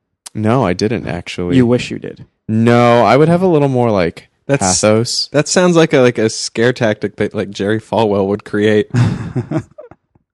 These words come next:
Speaker 2: If you turn gay, you'll be a zombie.
Speaker 3: Yeah, that's why they're doing it.
Speaker 2: Oh, jeez.
Speaker 1: There, you know what though? There is one of those, those chick books or whatever, Jack Chick books. Those weird things that you can get in, like, Mexican churches.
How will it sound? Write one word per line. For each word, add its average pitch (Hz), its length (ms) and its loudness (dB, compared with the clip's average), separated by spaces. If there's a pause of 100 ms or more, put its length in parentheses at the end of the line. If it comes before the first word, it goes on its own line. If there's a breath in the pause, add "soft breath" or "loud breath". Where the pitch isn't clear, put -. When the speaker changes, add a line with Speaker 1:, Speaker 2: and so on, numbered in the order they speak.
(140)
Speaker 2:
If 127 200 2
you 139 80 4
turn 151 260 4
gay, 143 320 6
you'll 117 140 4
be 117 140 2
a 117 100 4
zombie. 117 480 0
Speaker 3:
Yeah, 107 300 0 (200)
that's 151 240 4
why 165 220 8
they're 165 160 8
doing 170 340 8
it. 139 240 4 (160)
Speaker 2:
Oh, 113 260 0
jeez. 107 460 -8
Speaker 1:
There, 143 260 6
you 156 160 2
know 165 180 4
what 170 160 4
though? 185 100 6
There 160 120 6
is 131 220 4
one 147 80 0
of 147 60 2
those, 131 160 2
those 107 180 0
chick - 380 -4
books 165 260 -4
or 160 80 0
whatever, 160 300 0
Jack 123 280 0
Chick - 300 -4
books. 85 320 -4
Those 117 260 -2
weird 120 320 -4
things 123 260 -6
that 120 60 -4
you 107 60 -8
can 113 140 -8
get 110 120 -4
in, 113 100 -8
like, 104 180 -8
Mexican 101 400 -8
churches. 117 540 -2